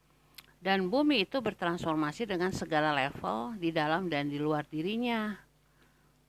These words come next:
Ya, jadi dia tuh inner sama outer tuh memang benar-benar lagi bertransformasi. Dan dalam konteks perputaran semesta, bukan semesta sih, planet ya.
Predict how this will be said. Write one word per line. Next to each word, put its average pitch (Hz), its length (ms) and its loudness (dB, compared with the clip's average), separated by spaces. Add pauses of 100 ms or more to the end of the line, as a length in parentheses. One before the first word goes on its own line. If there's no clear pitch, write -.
Ya, 156 240 -6
jadi 165 320 -4
dia 175 240 0
tuh 233 160 -6
inner 196 480 2
sama 180 320 -4
outer 180 400 -2
tuh - 80 -12
memang 220 320 -4
benar-benar 160 480 0
lagi 147 160 -6
bertransformasi. 151 1120 -4 (1040)
Dan 175 560 0 (800)
dalam 214 400 0
konteks 190 800 -6
perputaran 165 800 -4 (1300)
semesta, - 640 -6
bukan 185 320 -8
semesta 208 400 -4
sih, 185 160 -10
planet 220 480 -2
ya. 156 160 -8